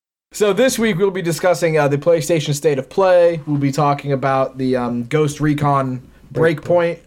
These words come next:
reveal, and we'll be talking about loot boxes again. This time a U S senator is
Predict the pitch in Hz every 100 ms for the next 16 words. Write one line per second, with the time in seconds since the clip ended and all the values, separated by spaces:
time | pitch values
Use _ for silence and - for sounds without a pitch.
0 | _ 143 151 165 165 165 165 - - -
1 | 147 151 143 143 180 175 170 165 165 156
2 | 247 160 143 120 - 110 117 120 110 113
3 | 120 139 131 131 131 127 - 151 139 117
4 | 104 95 113 110 113 -